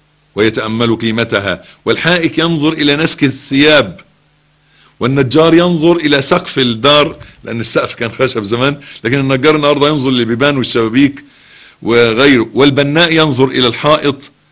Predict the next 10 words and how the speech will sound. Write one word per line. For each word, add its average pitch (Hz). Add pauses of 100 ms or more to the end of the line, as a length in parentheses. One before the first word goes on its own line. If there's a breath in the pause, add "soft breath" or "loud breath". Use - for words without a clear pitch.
(240 soft breath)
فكذلك 113
المؤمن 92 (1120)
إذا 92
رأى 113
ظلمة 139 (420)
ذكر 101
القبر، - (2000)
وإذا 95
سمع 104
صوتا 101